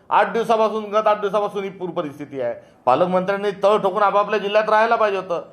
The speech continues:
मात्र पालकमंत्री जिल्ह्याकडे फिरकायला तयार नाही. आणि मुख्यमंत्र्यांना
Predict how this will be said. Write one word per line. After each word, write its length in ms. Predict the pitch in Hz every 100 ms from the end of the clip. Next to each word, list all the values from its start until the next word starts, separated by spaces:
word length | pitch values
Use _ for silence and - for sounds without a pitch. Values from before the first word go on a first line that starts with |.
| _
मात्र 180 | 127 147
पालकमंत्री 580 | 180 143 160 185 196 202
जिल्ह्याकडे 500 | 160 151 170 180 214
फिरकायला 420 | 156 143 147 143 139
तयार 220 | 120 117
नाही. 320 | 120 151 208 214 _ _
आणि 240 | 117 156 220
मुख्यमंत्र्यांना 960 | 170 - - 214 214 214 233 233 175